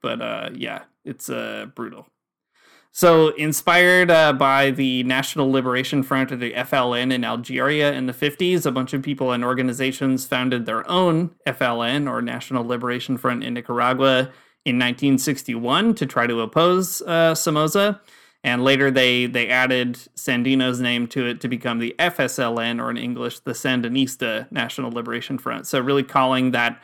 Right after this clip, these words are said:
original opposition to, uh, U S occupation in mind.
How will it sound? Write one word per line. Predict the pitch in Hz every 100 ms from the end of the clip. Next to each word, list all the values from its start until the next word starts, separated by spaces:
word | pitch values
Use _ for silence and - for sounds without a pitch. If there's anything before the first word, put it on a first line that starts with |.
| - _ -
original | 127 143 135 139
opposition | 123 120 139 147 147 160 147 139
to, | - 127 127 123
uh, | 117 117 113
U | 113 123 123
S | 120
occupation | 123 120 120 123 120 123 113 113
in | 123 117
mind. | 113 113 113